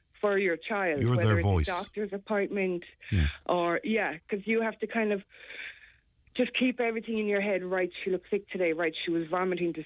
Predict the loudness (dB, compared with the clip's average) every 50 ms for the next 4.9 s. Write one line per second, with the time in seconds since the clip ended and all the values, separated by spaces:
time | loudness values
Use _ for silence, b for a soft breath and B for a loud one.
0 | -4 -2 0 0 0 0 0 0 0 -2 -2 -2 -4 -2 0 0 -2 0 -2 -4
1 | -8 -10 _ _ _ -6 -4 -2 -2 -2 -2 -2 -2 -2 -2 -2 -2 -2 -2 -2
2 | -2 -2 -2 -4 -2 -2 -2 -2 -2 -4 -6 -6 -4 -2 -2 0 -2 -2 -6 _
3 | _ _ _ _ _ _ _ _ -4 -2 0 2 2 2 0 0 0 0 -2 -2
4 | -2 -2 -2 -2 -2 -2 -2 -4 -6 -4 -4 -2 -2 0 -2 -2 -6 -8